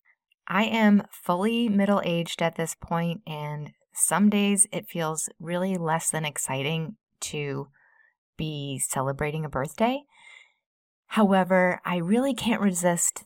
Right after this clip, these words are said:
the nostalgia of enjoying my one and only special day. It's in the summer. It's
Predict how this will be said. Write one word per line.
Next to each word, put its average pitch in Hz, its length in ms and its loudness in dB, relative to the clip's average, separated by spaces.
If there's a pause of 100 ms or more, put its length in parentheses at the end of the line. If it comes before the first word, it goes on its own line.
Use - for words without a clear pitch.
the 160 120 -4
nostalgia 151 760 0
of 147 120 -6
enjoying 143 760 -4 (600)
my 143 400 -4
one 147 240 -4
and 143 100 -4
only 139 220 -6
special - 340 -4
day. - 240 -6 (760)
It's - 280 -6
in 180 180 2
the 262 100 4
summer. 196 760 4 (600)
It's - 300 -2